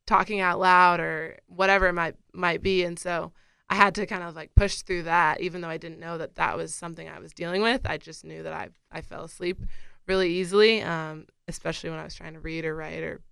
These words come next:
drive or anything. Um, and so that was, you know, a challenge that I had to kind of overcome without even knowing it. But, um, as a high school student athlete, I think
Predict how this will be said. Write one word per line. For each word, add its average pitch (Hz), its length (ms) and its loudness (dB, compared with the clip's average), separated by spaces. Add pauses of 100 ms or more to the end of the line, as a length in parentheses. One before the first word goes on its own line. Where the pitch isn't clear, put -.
(100)
drive - 360 -2
or - 120 -12 (300)
anything. 190 560 -2 (420)
Um, 170 420 0
and 190 180 -2
so 170 440 0 (460)
that 196 160 8
was, 185 220 0
you 180 80 -6
know, 165 120 -8
a 160 60 -12
challenge 165 580 -10
that 160 360 -4
I - 60 -8
had 165 200 -6
to 170 80 -10
kind 175 160 -10
of 165 80 -14
overcome 170 440 -8
without 160 240 -4
even 156 220 -10
knowing 170 300 -2
it. 247 220 0 (100)
But, 170 320 2 (1040)
um, 170 440 2 (280)
as - 160 8
a 196 80 4
high 202 160 4
school 202 480 0
student 208 400 -4
athlete, 196 400 2
I 185 120 0
think 185 420 -6